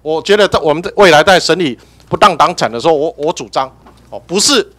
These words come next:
现行的版本里头，不是说国民党占了国产要还给国产，国民党只要占了民产，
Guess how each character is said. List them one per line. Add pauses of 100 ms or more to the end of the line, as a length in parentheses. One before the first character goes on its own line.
(120)
现
行
的
版
本
里
头，
不
是
说
国
民
党
占
了
国
产
要
还
给
国
产， (560)
国
民
党
只
要
占
了
民
产，